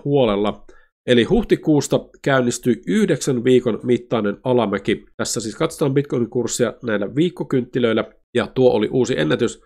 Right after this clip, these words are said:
Bitcoinin edellinen ennätys taisi olla seitsemän peräkkäistä laskuviikkoa, vai oliko kuusi?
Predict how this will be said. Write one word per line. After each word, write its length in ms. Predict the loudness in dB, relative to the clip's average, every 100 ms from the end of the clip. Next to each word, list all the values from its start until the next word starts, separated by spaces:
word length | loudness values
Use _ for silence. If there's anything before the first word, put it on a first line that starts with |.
| -4
Bitcoinin 380 | -2 2 0 2
edellinen 420 | 2 4 2 -2 -2
ennätys 360 | -2 -2 -4 -4
taisi 260 | -4 -2
olla 100 | -2
seitsemän 500 | 0 0 0 0 -2
peräkkäistä 600 | 0 -2 -2 -4 -6 -4
laskuviikkoa, 680 | -6 -6 -4 -2 -2 -2 -2
vai 100 | -2
oliko 260 | -4 -6
kuusi? 400 | -6 0 0 -2